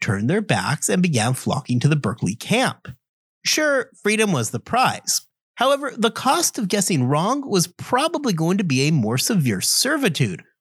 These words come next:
or very possibly death. As it turns out, despite the very generous offer,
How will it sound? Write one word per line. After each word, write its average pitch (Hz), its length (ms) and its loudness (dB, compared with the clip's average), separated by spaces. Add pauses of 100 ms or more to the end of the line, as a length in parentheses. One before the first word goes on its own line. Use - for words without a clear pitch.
(140)
or 113 300 0
very 113 280 -2
possibly 120 520 -2
death. 147 540 -2 (680)
As 220 220 2
it 240 100 -2
turns 214 240 0
out, 240 300 0 (100)
despite 247 480 0
the 262 80 -4
very 196 340 2
generous 190 540 2
offer, 95 500 -2